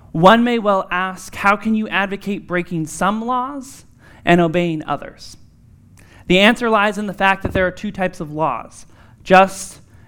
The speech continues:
and unjust. Reverend King continues that a just law is a man-made code that squares with the moral law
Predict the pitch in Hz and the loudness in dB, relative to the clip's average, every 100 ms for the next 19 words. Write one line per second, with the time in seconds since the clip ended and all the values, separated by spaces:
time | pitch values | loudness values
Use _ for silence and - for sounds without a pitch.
0 | _ - 165 165 160 147 127 - - - | _ -4 -2 -2 -2 -4 -10 -12 -16 -18
1 | - _ - - - - - - - 220 | -20 _ -20 -20 -20 -20 -20 -2 6 6
2 | 226 233 - 214 214 190 170 185 196 233 | 6 0 -2 -4 -4 -6 -4 -2 0 -2
3 | 220 190 160 151 175 202 240 - 185 196 | -2 -2 -2 -2 -2 -2 -2 -12 -2 0
4 | 170 139 131 - - - - 170 160 160 | 0 -2 -8 -12 -20 -8 -2 2 2 2
5 | 202 233 233 233 185 - 196 190 180 147 | -2 -2 -4 -8 -10 0 2 2 -2 -8
6 | 165 160 - 190 202 175 160 160 147 156 | -8 -8 -4 0 0 -2 -6 -6 -4 -4
7 | 185 214 214 185 156 147 147 | -2 -4 -6 -4 -2 -4 -6